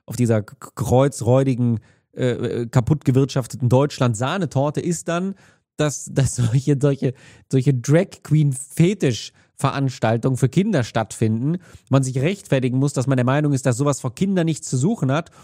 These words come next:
und alle Jubeljahre kommt dann mal raus, ja okay, der eine war wirklich pädophil, aber das ist nur die Ausnahme. Ansonsten ist vollkommen in Ordnung, dass jemand in so einem, in so einem Kleid, in diesem Aufzug vor Kindern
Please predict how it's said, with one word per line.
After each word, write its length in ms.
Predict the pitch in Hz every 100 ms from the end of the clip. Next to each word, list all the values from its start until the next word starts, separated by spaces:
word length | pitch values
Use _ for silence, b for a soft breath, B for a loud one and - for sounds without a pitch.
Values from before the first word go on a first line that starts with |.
| B
und 160 | 123 -
alle 160 | 160
Jubeljahre 640 | 143 156 143 131 139 165 156
kommt 200 | 160 160
dann 120 | 147
mal 80 | 143
raus, 220 | 147 131
ja 100 | 131
okay, 180 | 117 135
der 120 | 113
eine 180 | 117 139
war 100 | 120
wirklich 280 | 127 113 -
pädophil, 480 | 104 95 - 95
aber 120 | - 135
das 120 | 151
ist 60 |
nur 80 | 170
die 100 | 135
Ausnahme. 560 | 110 135 131 98 95 - B B
Ansonsten 440 | 123 135 196 -
ist 120 | 156
vollkommen 360 | - 165 175 139
in 60 | 120
Ordnung, 400 | 139 160 131 131
dass 140 | 117
jemand 360 | 120 135 135 - b b
in 140 | - 113
so 80 | 110
einem, 280 | 107 98 - B B _ _ -
in 120 | 120
so 80 | 104
einem 160 | 101
Kleid, 560 | - 117 127 175 196 - b b -
in 80 |
diesem 200 | 120 110
Aufzug 600 | - 131 151 - 147 135 - b
vor 200 | b 110
Kindern 640 | - 156 208 196 156 156